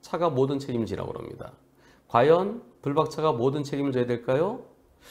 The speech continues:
종합보험도 안 돼서 책임보험 받게 되-, 되지 않기 때문에 지금 답답한 상황이라는데요.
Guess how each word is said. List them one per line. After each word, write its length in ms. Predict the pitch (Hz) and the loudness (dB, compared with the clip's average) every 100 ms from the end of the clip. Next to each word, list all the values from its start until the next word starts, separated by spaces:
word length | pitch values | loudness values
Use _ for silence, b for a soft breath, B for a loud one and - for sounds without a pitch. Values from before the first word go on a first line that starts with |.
| B B B B _ | B B B B _
종합보험도 600 | 147 156 160 170 170 160 | 0 2 4 2 2 0
안 120 | 147 | 0
돼서 400 | 147 139 135 131 | -4 0 2 2
책임보험 420 | - 170 156 151 | 0 -4 0 0
받게 180 | 139 135 | -2 -2
되-, 280 | 139 135 - | -2 -2 -8
되지 300 | 113 120 147 | -8 0 0
않기 220 | 127 131 | 0 -2
때문에 260 | 127 123 127 | 0 0 0
지금 120 | 131 | -4
답답한 520 | - - 135 - 127 | -12 -10 -10 -4 -6
상황이라는데요. 760 | 117 110 101 85 87 90 - | -4 -6 -4 -6 -8 -12 -12